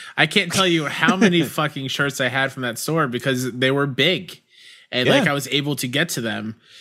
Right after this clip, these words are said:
Speaker 1: And nowadays, like, even when it comes to, like, the brands that I love, like, Kinda Funny, it just, I can't buy shirts from their store 'cause they only have one big man size, one
Speaker 2: I know.
Speaker 1: shirt. Once
Speaker 2: I know.
Speaker 1: one big person buys that shirt, it goes out of
Speaker 2: That's
Speaker 1: stock
Speaker 2: it.
Speaker 1: forever.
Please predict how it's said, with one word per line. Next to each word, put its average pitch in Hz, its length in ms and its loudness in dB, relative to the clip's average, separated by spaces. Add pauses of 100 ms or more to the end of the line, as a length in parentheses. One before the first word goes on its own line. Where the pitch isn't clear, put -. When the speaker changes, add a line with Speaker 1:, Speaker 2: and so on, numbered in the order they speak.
(180)
Speaker 1:
And 147 160 2
nowadays, 156 520 2
like, 165 140 0
even 226 340 0
when 233 120 4
it 220 80 0
comes 226 280 -2
to, 202 80 2
like, 190 300 2
the 160 100 -2
brands 156 460 0
that 151 120 2
I 147 60 2
love, 135 260 0
like, 131 340 -8
Kinda 196 300 0
Funny, 175 420 -2 (300)
it 180 300 4
just, 170 340 -2 (100)
I 165 180 2
can't 175 280 -4
buy 190 160 2
shirts 202 300 -4
from 190 100 -4
their 175 80 0
store 165 480 0 (400)
'cause 170 140 2
they 180 80 6
only 180 160 4
have 156 160 -2
one 170 220 2
big 175 220 0
man 156 220 -2
size, 117 480 -2
one 175 380 2
Speaker 2:
I 190 80 4
know. - 80 2
Speaker 1:
shirt. 220 380 0 (420)
Once 208 340 2
Speaker 2:
I 196 120 2
know. 170 120 6
Speaker 1:
one 208 300 2
big 226 240 0
person 233 340 -2
buys 190 240 0
that 202 180 -2
shirt, 185 400 2
it 156 120 2
goes 156 280 0
out 151 100 4
of 135 40 -6
Speaker 2:
That's 113 100 -4
Speaker 1:
stock 117 180 2
Speaker 2:
it. - 40 -18
Speaker 1:
forever. 127 640 -6